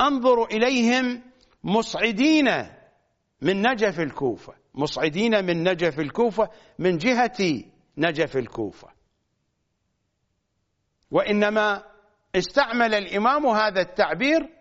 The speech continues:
من جهة نجف الكوفة لأن النجف أعلى من الكوفة، لأنه المكان المرتفع في أرض الكوفة.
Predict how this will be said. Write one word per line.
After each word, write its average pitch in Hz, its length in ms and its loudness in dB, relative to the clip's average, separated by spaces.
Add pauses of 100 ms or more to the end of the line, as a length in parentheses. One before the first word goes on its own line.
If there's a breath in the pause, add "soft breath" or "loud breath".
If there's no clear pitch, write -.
(2000)
من 196 200 2
جهة 226 380 0
نجف 202 420 0
الكوفة 240 520 0 (720)
لأن 214 440 0
النجف 240 600 0
أعلى 277 560 2
من 208 200 0
الكوفة، 131 720 -4 (560)
لأنه 196 640 0 (300 loud breath)
المكان 226 640 0
المرتفع 190 960 0 (1500)
في 208 440 -2
أرض 226 280 0
الكوفة. 135 580 -4